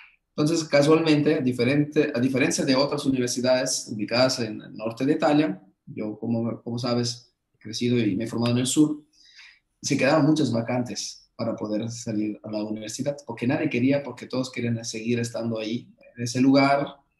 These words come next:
y no querer enfrentar algo nuevo, ¿no? En el norte del país, la, los dinamismos y la multiculturalidad son diferentes, también la cultura es un poco diferente.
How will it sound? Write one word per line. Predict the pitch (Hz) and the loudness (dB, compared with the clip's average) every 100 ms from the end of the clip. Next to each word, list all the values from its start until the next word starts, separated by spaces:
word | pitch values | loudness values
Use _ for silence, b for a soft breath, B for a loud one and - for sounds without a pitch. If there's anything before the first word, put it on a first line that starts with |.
| _ | _
y | 123 | -2
no | 123 127 | 0 2
querer | 127 127 | 0 2
enfrentar | 127 120 120 117 117 | 0 0 0 0 0
algo | 113 113 117 | 0 2 4
nuevo, | 120 117 107 - | 4 2 -2 -8
¿no? | - - - _ | -16 -20 -20 _
En | 147 | -4
el | 143 | 0
norte | 143 135 | 0 0
del | 131 | -2
país, | - 123 - 123 | 2 0 0 -4
la, | 113 104 - | -4 -6 -6
los | 123 | -4
dinamismos | 131 123 120 135 127 | 0 4 6 6 6
y | |
la | 113 | 2
multiculturalidad | 117 117 113 110 104 107 107 110 | -2 -6 -8 -12 -8 -6 -4 -4
son | - 104 | -4 -6
diferentes, | 117 127 143 151 143 - | -8 -6 -2 -2 -2 -8
también | - 117 120 | -4 0 0
la | 113 | 0
cultura | 104 101 101 | -8 -12 -14
es | - | -16
un | - | -18
poco | _ - | _ -20
diferente. | 98 98 95 _ | -20 -18 -20 _